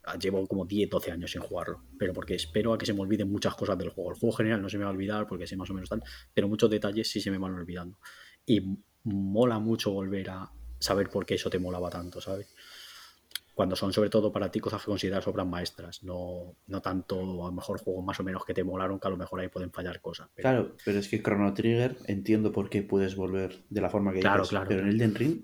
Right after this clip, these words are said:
Speaker 2: ¿cómo vuelvo de esa forma? Porque narrativamente
Speaker 1: El problema del Elden Ring también que con los años se te va a quedar obsoleto, igual que,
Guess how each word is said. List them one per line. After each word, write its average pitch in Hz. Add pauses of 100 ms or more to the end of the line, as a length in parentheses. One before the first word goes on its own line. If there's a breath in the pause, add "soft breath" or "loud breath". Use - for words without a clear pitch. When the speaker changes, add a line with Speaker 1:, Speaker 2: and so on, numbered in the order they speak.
Speaker 2:
¿cómo 107
vuelvo 95
de 92
esa 90
forma? 85 (1400 soft breath)
Porque 92
narrativamente 107 (720)
Speaker 1:
El 123
problema 120
del 131
Elden 120
Ring 123
también 113
que 113
con 104
los 92
años 107 (340)
se 113
te 98
va 98
a -
quedar 101
obsoleto, 92
igual 92
que, 92